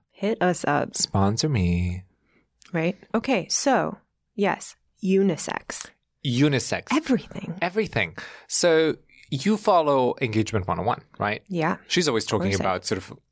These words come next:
Speaker 2: alternative bridal stuff.
Speaker 1: Love it. Love it.
Speaker 2: Same-sex couples, non-binary couples, that sort of thing, and marketing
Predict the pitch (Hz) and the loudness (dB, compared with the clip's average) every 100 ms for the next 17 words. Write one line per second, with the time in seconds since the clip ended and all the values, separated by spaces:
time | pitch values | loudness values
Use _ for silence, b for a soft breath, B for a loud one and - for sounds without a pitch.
0 | - 123 - 117 104 98 87 - - _ | -6 -4 -2 -2 0 -2 -4 -12 -18 _
1 | _ 104 95 90 - - - 190 190 160 | _ -2 0 -2 -6 -6 -4 -2 -2 -2
2 | - - - 175 170 - 131 127 120 - | -6 -10 -6 -2 0 0 0 -2 -4 -2
3 | 117 107 110 101 98 101 95 123 120 113 | -2 0 2 4 4 2 2 0 0 0
4 | 110 107 107 101 - - 98 92 92 113 | -2 -2 -2 -2 -4 0 2 2 0 -2
5 | - - 104 95 - 101 95 95 - 120 | 0 2 2 0 -2 0 -2 -4 -4 -2
6 | 107 104 104 101 101 - 101 92 90 | -2 -2 -2 -2 0 0 0 -2 -6